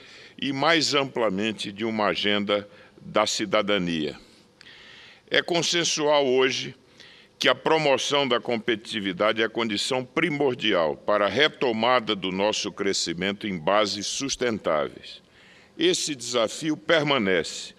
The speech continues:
e é ainda, e há ainda muito por fazer para a melhoria do nosso ambiente econômico. Mas o governo federal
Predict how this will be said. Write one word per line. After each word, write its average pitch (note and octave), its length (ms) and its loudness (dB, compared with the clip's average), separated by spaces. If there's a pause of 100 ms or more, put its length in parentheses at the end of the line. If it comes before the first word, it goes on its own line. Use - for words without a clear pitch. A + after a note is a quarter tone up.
(440)
e A#2+ 200 0
é C3 120 6
ainda, B2 640 2
e A#2 160 0
há C3+ 160 6
ainda C3 400 2
muito C3+ 540 -2
por G#2+ 240 -4
fazer F2+ 580 -2 (800)
para B2 200 4
a - 20 0
melhoria B2 500 2
do G#2+ 160 -2
nosso A#2 340 0
ambiente G#2+ 520 -2
econômico. F#2+ 680 -2 (840)
Mas D3+ 320 2
o F3+ 80 -2
governo F3 460 0
federal A#2 580 0